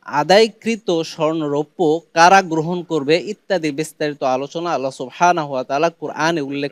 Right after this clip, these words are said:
করেননি। তাহলে এই বিস্তারিত বিবরণ বা এই নির্দেশনা পালনের জন্য আমরা কি করতে পারি, আমরা কোথা থেকে এই বিধানগুলো পাবো? এর জন্য আমাদেরকে ফিরে যেতে হবে রাসূল সাল্লাল্লাহু আলাইহি ওয়াসাল্লামের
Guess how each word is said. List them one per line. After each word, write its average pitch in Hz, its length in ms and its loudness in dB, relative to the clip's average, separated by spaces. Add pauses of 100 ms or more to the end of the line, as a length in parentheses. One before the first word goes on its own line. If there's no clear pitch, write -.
করেননি। 135 420 -2 (460)
তাহলে 185 480 2 (320)
এই 185 240 4
বিস্তারিত 214 640 0
বিবরণ 185 760 0
বা 151 260 4
এই 202 340 2
নির্দেশনা 175 600 -2
পালনের 190 520 0
জন্য 160 260 -6
আমরা 156 380 -4
কি 226 200 -10
করতে 196 340 -4
পারি, 123 300 -6
আমরা 156 400 0 (120)
কোথা 208 240 -2
থেকে 233 500 0
এই 165 360 -2
বিধানগুলো 196 800 0 (320)
পাবো? 127 320 -2 (280)
এর 160 120 -4
জন্য 196 200 -4
আমাদেরকে 160 400 -2
ফিরে 160 220 -6
যেতে 175 200 -6
হবে 185 280 -2 (260)
রাসূল 185 240 -4
সাল্লাল্লাহু 165 640 2
আলাইহি 151 420 0
ওয়াসাল্লামের 147 840 -2